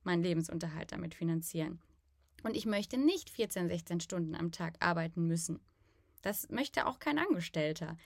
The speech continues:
Also ich muss mir einfach bewusst werden, was für einen Wert ich habe. Und es hilft natürlich, wenn man dann Kunden hat, die einem einfach sehr viel Wertschätzung entgegenbringen,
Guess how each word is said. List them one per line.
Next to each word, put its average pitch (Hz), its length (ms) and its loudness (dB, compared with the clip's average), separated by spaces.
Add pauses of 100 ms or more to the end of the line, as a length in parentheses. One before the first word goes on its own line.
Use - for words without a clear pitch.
(500)
Also 226 140 0
ich 254 60 -2
muss 285 160 2
mir 254 60 2
einfach 254 180 -4
bewusst 240 480 -4
werden, 190 260 0
was 196 140 -6
für - 100 -6
einen 220 180 -4
Wert 311 300 0
ich - 180 -10
habe. 160 440 -4 (720)
Und 214 640 0
es - 160 -2
hilft 311 240 4
natürlich, 226 500 2
wenn 214 140 4
man 208 180 2
dann 202 440 0 (100)
Kunden 214 340 0
hat, 196 180 0
die 196 80 0
einem 190 140 0
einfach 185 220 -4
sehr 214 160 -2
viel 208 140 -4
Wertschätzung 208 480 -2
entgegenbringen, 180 840 -4